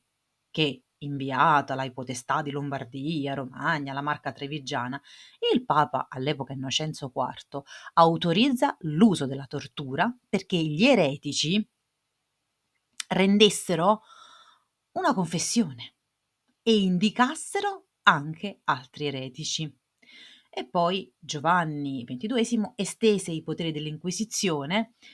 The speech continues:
eh, un po' più là per la lotta a una cosa ridicola che è la stregoneria. L'Inquisizione medievale,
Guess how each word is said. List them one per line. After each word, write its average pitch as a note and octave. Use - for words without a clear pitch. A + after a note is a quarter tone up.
eh, D3+
un C#3+
po' A#3+
più C#4+
là F#3
per G#3+
la F#3+
lotta D#3+
a E3+
una D#3+
cosa D#3
ridicola D#3
che C#3+
è -
la C3+
stregoneria. C#3
L'Inquisizione G3+
medievale, E3